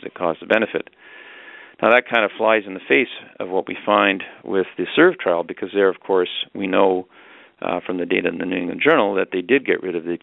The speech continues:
the, uh, Cheyne-Stokes respiration in central apnea, and yet they saw an increase in all-cause and cardiovascular mortality. So it's kind of difficult to know why that was. One possibility is that the treatment of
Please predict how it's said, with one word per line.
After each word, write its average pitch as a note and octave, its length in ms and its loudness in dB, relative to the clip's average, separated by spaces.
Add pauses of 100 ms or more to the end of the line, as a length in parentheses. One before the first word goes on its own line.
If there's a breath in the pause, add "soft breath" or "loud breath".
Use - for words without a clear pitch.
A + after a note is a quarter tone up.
(200)
the, E2+ 420 -4
uh, E2 80 2
Cheyne-Stokes E2+ 480 -2
respiration F2 520 -2
in - 80 -14
central F2 260 -2
apnea, F2 400 0
and F#2+ 160 -6
yet A2+ 240 2 (520 soft breath)
they F#2+ 200 -8
saw F#2+ 160 2
an F#2 60 -2
increase F2+ 460 -2
in F#2+ 80 -8
all-cause F2 540 2 (200)
and E2+ 220 -10
cardiovascular E2 640 -4
mortality. F2 680 -2 (880 loud breath)
So A2+ 80 4
it's G#2+ 100 2 (100)
kind D#3+ 160 2
of G#2+ 100 2
difficult A2+ 560 0 (420)
to G2+ 220 -4
know G#2 640 0
why G#2 340 4
that G2 200 0
was. A2 340 2
One D#3 240 -2
possibility A#2 720 0
is G2 240 -6
that G2+ 220 -2
the F#2+ 260 -8
treatment G#2 520 0
of F#2 200 -2